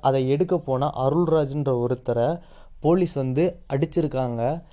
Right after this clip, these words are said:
அவங்க ஒய்ஃப் வந்து தா-, ஹ-, போலீஸ் ஸ்டேஷன் போனா ஹஸ்பண்ட் இன்னும் வரல அப்படின்னு சொல்லி போய் பார்க்க போயிருக்காங்க. அவங்க ஒய்ஃப் முன்னாடி அவங்கள அரை நிர்வாணமா வச்சு அடிச்சிருக்காங்க.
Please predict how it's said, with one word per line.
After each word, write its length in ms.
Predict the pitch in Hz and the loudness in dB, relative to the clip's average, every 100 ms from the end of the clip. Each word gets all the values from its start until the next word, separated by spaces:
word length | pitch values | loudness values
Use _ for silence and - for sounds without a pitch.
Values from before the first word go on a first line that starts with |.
| - | -8
அவங்க 380 | - 139 131 135 | 0 2 4 6
ஒய்ஃப் 220 | 180 180 | 4 2
வந்து 580 | 156 147 156 170 139 - - - - | -2 0 2 2 2 -4 -12 -20 -2
தா-, 540 | 139 131 127 123 120 120 - _ - | 2 2 2 0 -2 -6 -16 _ -14
ஹ-, 340 | - 135 123 | -4 -2 -2
போலீஸ் 240 | 120 160 | 2 2
ஸ்டேஷன் 280 | 170 139 139 | 2 -4 -6
போனா 180 | 139 135 | -4 -2
ஹஸ்பண்ட் 400 | 127 - 151 147 | -2 0 0 0
இன்னும் 240 | 135 139 | -2 0
வரல 220 | 123 123 139 | 2 2 2
அப்படின்னு 280 | 120 127 | 2 0
சொல்லி 360 | 135 131 127 156 | -4 -4 -2 -2
போய் 200 | 151 151 | -2 -2
பார்க்க 380 | 147 131 143 135 | 0 0 0 -2
போயிருக்காங்க. 440 | 123 117 117 147 - - - | -2 -2 -2 -4 -6 -16 -4
அவங்க 320 | 135 131 127 | 0 4 6
ஒய்ஃப் 140 | 170 185 | 6 4
முன்னாடி 240 | 147 139 165 | 0 2 4
அவங்கள 480 | 151 139 131 - - | 4 4 4 2 2
அரை 280 | 135 165 | 4 6
நிர்வாணமா 680 | 180 165 156 160 156 160 170 | 6 4 4 2 2 2 0
வச்சு 340 | 139 135 139 | 0 0 0
அடிச்சிருக்காங்க. 720 | 131 - 151 135 123 120 135 | 0 -2 -2 0 -2 -2 -2